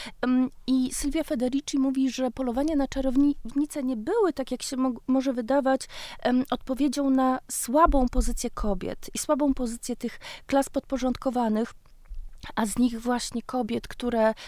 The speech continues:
w których ten terror był wymierzony, tylko właśnie czegoś odwrotnego. To była,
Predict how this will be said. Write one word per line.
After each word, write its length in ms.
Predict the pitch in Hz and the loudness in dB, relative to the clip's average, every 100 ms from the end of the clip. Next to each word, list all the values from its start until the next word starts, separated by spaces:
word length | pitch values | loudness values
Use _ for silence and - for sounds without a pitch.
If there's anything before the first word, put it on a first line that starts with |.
| - | -16
w 60 | |
których 340 | - 262 262 - | -2 0 0 0
ten 240 | 262 247 | 2 2
terror 600 | - 277 262 240 233 226 | 4 4 4 2 2 0
był 340 | 214 254 240 - | 0 2 2 -2
wymierzony, 760 | 214 240 247 233 226 214 240 - - - - - - | -2 2 2 2 2 2 2 0 -6 -14 -16 -18 0
tylko 600 | 330 370 - 247 254 311 | 4 4 4 0 2 2
właśnie 300 | 277 285 311 | 0 -4 -6
czegoś 260 | 294 294 294 | -4 -4 -4
odwrotnego. 560 | 226 269 - 349 262 | -2 -4 -2 -2 -2
To 120 | - | -4
była, 260 | 220 247 262 | -8 -4 -2